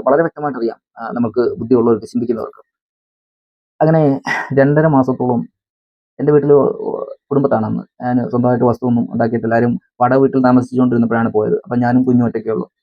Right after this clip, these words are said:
അപ്പം അങ്ങനെ ഞാൻ എൻ്റെ കുടുംബത്തേക്ക് ചെന്ന് അവിടെ കിടക്കുകയാണ്.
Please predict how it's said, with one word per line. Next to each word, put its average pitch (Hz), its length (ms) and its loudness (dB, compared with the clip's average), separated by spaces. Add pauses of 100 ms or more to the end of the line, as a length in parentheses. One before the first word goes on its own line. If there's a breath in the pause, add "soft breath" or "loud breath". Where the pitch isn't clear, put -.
(140)
അപ്പം 139 160 -2
അങ്ങനെ 147 240 0
ഞാൻ 139 140 4
എൻ്റെ 131 180 2 (640)
കുടുംബത്തേക്ക് 123 420 0
ചെന്ന് 117 180 4
അവിടെ 110 180 0
കിടക്കുകയാണ്. - 360 -6